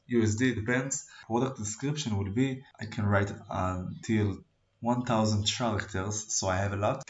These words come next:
Get the best training session personally. Now I can write whatever I want, but this is just for an example. Now you can add a button that will give the link to the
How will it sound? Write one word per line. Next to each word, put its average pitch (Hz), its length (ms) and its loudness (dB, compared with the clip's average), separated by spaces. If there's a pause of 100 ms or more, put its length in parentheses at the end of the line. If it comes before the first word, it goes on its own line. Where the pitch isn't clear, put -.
(120)
Get 120 280 2 (360)
the 104 80 -2
best - 640 -2 (1500)
training 101 460 -2
session 110 800 -4 (640)
personally. - 600 -6 (2750)
Now 123 260 6
I 127 160 6
can 123 140 2
write 117 220 4
whatever 104 260 2
I 101 120 4
want, 104 400 2 (100)
but 110 160 -2
this 147 180 2
is 127 120 0
just 123 240 0
for 120 100 0
an 107 60 4
example. 104 560 2
Now 110 180 -2
you 117 100 0
can 120 220 -4
add 156 360 0
a 120 40 -8
button 110 500 0
that 98 200 -6 (600)
will 131 280 2 (520)
give 113 440 2
the 104 100 4
link 117 380 4
to 110 80 -4
the 104 180 0